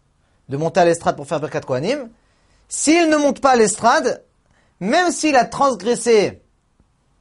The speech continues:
une seule mitzvah positive, mais c'est comme si il en a transgressé trois.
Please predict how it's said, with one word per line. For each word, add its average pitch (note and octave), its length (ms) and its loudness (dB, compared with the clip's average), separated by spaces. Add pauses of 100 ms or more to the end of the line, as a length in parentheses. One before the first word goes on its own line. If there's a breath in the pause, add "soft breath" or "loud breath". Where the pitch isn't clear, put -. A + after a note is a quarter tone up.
(400)
une D4 200 0
seule A3 640 0 (1800)
mitzvah F3+ 800 0 (640)
positive, A3 840 0 (600)
mais F3 100 -4
c'est A3+ 160 -4
comme D4+ 220 2
si C#4 340 2 (960)
il F#3 100 -4
en A3 120 2
a A3 80 2
transgressé A3+ 880 -2 (240)
trois. - 420 2